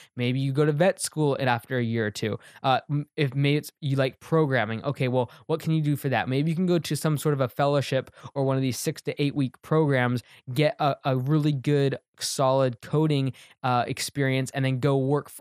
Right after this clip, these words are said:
as a, as a developer for a company, and, and that you're in a field that you're passionate about. Maybe you're fitness, or maybe you like food and you wanna work in one of those industries, and you can use that coding experience to work in that field. And I think that experience, that two, three years working in that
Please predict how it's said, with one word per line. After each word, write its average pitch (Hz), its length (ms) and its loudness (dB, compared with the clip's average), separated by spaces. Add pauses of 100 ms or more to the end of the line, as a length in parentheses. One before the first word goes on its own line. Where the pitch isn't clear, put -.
as 131 140 -2
a, 123 220 -2
as 127 100 0
a 120 40 0
developer 135 680 0 (240)
for 143 120 2
a 127 60 0
company, 135 480 -2
and, 127 300 -2
and 139 100 -6
that 139 180 -2
you're 139 260 -2
in 143 120 0
a 131 60 0
field 175 300 0
that 143 80 0
you're 131 80 -2
passionate 147 540 -2
about. 120 200 0
Maybe 131 220 0
you're 139 100 0
fitness, 123 520 -4
or 117 140 0 (220)
maybe 143 220 2
you 143 80 2
like 131 200 -2
food 147 540 0 (220)
and 135 100 -4
you 139 80 2
wanna 143 160 2
work 139 160 0
in 131 120 0
one 135 120 2
of 135 60 2
those 127 260 0
industries, 143 560 2
and 131 180 -2
you 123 60 0
can 123 160 -2
use 143 220 2
that 127 220 0
coding 156 320 0
experience 127 460 -4 (200)
to - 100 -8
work 208 240 2
in 175 60 4
that 127 160 2
field. 131 320 0 (260)
And 156 260 2 (300)
I 175 160 2
think 196 240 0
that 170 240 4 (100)
experience, 135 540 -2
that 147 260 2
two, 190 280 2
three 170 300 0
years 147 360 2
working 143 420 0
in 123 240 -2
that 127 280 2